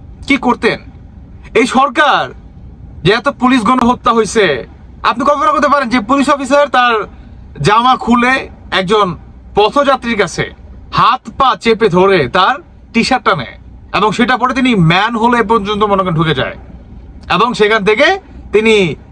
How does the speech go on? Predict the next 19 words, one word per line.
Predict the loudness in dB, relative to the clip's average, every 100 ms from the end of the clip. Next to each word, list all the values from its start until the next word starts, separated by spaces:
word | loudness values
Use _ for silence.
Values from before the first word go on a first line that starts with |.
| -2
ড্রেন | 0 2 2
দিয়ে | 2 2 2
হাতড়ে | 0 -2 0 0
হাতড়ে | 0 0 0 -2 -4
কি | 0 2 2 -2 -10
খাল | -2 0 2
দিয়ে | 4 4
বের | 2 0
হয়ে | 2 0
আসে | 0 -2 -4 -14 -20 -18 -2
জানের | 0 2 2 2
মায়াতে, | 2 2 0 -4 -10 -12 -20 -20 -20 -8
জীবন | 0 2 4 2 0
বাঁচাতে। | -2 -2 -4 -4 -8 -14 -20 -20 -20 -20 -20 -20 -4
তাহলে | 0 2 2 0 -2 -6 -20 -12 -2
আমাদের | 0 2 2
দেশটা | 2 0 0 -4 -4 -4
কি | 0 0 0 -2
পরিমাণ | 0 2 2 0